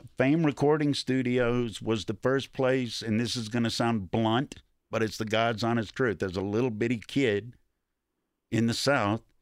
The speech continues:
Fame Recording Studio, the parking lot was the first place that I had ever really seen African Americans and white dudes hanging out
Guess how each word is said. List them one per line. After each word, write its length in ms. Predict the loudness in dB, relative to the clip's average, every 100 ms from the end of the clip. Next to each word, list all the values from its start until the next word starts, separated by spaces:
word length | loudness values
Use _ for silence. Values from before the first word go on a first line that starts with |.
| _ _ -2
Fame 320 | 2 4 2
Recording 540 | 0 2 4 4 2 0
Studio, 760 | 0 0 2 2 2 0 -2 -6
the 80 |
parking 460 | -4 0 0 0 0
lot 260 | 2 0 -2
was 180 | -4
the 80 | -6
first 380 | -2 0 -2 -2
place 360 | 0 0 0 -4
that 140 | -4
I 100 | 0
had 180 | 2 2
ever 240 | 2 0
really 460 | 0 2 2 2 0
seen 600 | 0 0 2 2 2 0
African 520 | 0 -2 -2 -4 0 0
Americans 640 | 2 2 2 0 -2 -2
and 160 | -2 -2
white 300 | -2 -2 -2
dudes 360 | 0 0 -2
hanging 340 | 0 2 2 2
out 200 | 0